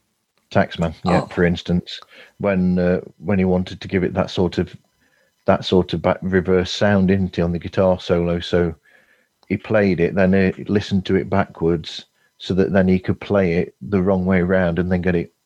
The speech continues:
Speaker 1: played, then get it reversed. So it's got that sort of the whoosh
Speaker 2: Yeah.
Speaker 1: sort
Speaker 2: Well,
Speaker 1: of reverse.
Speaker 2: I've, I've always
Speaker 1: Um,
Speaker 2: tried to figure out how to play that, but I've never been able to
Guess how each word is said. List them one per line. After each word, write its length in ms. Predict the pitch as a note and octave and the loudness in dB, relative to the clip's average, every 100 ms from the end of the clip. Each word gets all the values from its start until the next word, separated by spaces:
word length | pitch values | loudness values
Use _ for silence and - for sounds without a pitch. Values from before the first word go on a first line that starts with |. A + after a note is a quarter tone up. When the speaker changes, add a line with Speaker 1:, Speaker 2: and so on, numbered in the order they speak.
| _ _ _ _ _ - | _ _ _ _ _ -4
Speaker 1:
played, 480 | G2 F2+ E2+ D#2 - _ _ _ _ _ _ _ | 0 2 0 -4 -10 _ _ _ _ _ _ _
then 160 | G2+ F#2 | -4 0
get 140 | F#2 | 2
it 100 | F2+ | 0
reversed. 500 | D2+ F2 F#2+ F#2 F2+ | 0 0 2 2 -2
So 140 | - F#2 | -2 0
it's 120 | D2 | 0
got 220 | - - | -2 0
that 180 | F#2+ - | 0 -2
sort 320 | - F#2 E2+ | 0 0 2
of 320 | F#2 E2 - - _ _ _ | 0 0 -6 -20 _ _ _
the 60 | G2+ | -4
whoosh 460 | F2+ F#2 - - - | -2 -2 -2 -4 -2
Speaker 2:
Yeah. 240 | D#3+ - - - - | -2 -2 -8 -14 -18
Speaker 1:
sort 300 | - E3 F3+ | -8 -4 -2
Speaker 2:
Well, 60 | - | 0
Speaker 1:
of 60 | E2+ | -2
reverse. 400 | E2+ F#2+ F2 E3 | 0 0 0 0
Speaker 2:
I've, 160 | D3+ - | -2 -2
I've 160 | D3+ D#3 | 0 2
always 360 | F3 G3 - | 2 0 0
Speaker 1:
Um, 100 | F2+ | 0
Speaker 2:
tried 240 | D#3 D#3 D3+ | 2 0 0
to 60 | |
figure 460 | C#3 C#3 C3 C3+ B2+ | -2 0 2 4 2
out 120 | - | 2
how 240 | B2 C3+ | 0 0
to 80 | C3 | 0
play 300 | B2+ C3 C3 | -2 2 2
that, 320 | C3 G2+ G#2 - | 2 2 2 2
but 100 | B2 | 0
I've 160 | A#2+ | 0
never 320 | C3 C3+ C3+ | 0 -2 -2
been 160 | B2+ B2 | -2 0
able 280 | B2 B2 B2 | 2 0 -4
to 400 | - F#2 C#2 | -2 -2 -2